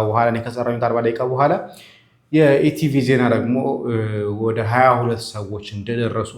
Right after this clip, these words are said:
ዘግቦ ነበረ። አሁን ኢኦቲሲ ባወጣ መረጃ ደግሞ የሟቾች ቁጥር እንደጨመሩ የሚናገር ነው። እነሱን እንመለከታለን። ከዛ በተጨማሪ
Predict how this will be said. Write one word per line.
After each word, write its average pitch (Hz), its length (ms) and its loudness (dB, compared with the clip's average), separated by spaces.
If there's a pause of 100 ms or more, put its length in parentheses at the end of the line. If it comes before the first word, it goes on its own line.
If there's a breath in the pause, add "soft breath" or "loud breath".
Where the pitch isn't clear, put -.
(180)
ዘግቦ 120 380 -2 (100)
ነበረ። 117 300 -4 (360)
አሁን 139 280 4 (120)
ኢኦቲሲ 123 480 -2 (1200 soft breath)
ባወጣ 160 280 6
መረጃ 131 340 6
ደግሞ 117 200 2
የሟቾች 123 460 2
ቁጥር - 300 -8
እንደጨመሩ 113 600 -2
የሚናገር 117 640 0
ነው። 180 120 -4 (160)
እነሱን 107 460 -6
እንመለከታለን። 104 960 -2
ከዛ 120 200 2
በተጨማሪ 120 500 2